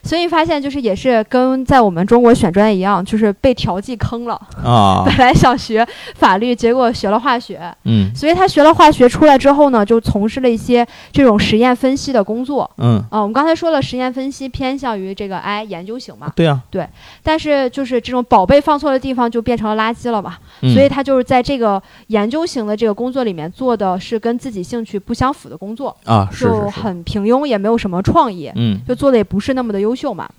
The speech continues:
Speaker 2: 嗯，肯定干的也不是那么痛快嘛。
Speaker 1: 嗯，对。但是后来特别好哈，他就自己也意识到自己可能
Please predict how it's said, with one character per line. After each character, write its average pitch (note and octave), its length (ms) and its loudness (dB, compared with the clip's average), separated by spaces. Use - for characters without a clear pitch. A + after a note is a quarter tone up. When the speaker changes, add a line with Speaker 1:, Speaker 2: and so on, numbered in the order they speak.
Speaker 2:
嗯， A2 240 -2
肯 A#2+ 140 -2
定 D3+ 100 2
干 F3 160 2
的 A#2 60 0
也 G2+ 40 0
不 G2 100 0
是 A2+ 40 2
那 D3 60 0
么 D3 80 -2
痛 E3 180 0
快 F#2+ 120 0
嘛。 D#2+ 100 -10
Speaker 1:
嗯， - 80 -20
对。 F#3+ 200 -8
但 D#4+ 140 2
是 E4+ 60 -4
后 E4 120 0
来 C#4+ 100 4
特 D4+ 160 -4
别 C4 120 2
好 B3 280 -4
哈， E3 160 -6
他 G3+ 160 -4
就 B3 160 2
自 C#4+ 180 -8
己 A#3 160 -8
也 F#3+ 240 -2
意 F4 160 0
识 A#3+ 140 -10
到 G3 180 -2
自 A3 140 -16
己 G#3 120 -8
可 G#3+ 180 -10
能 F#3 200 -10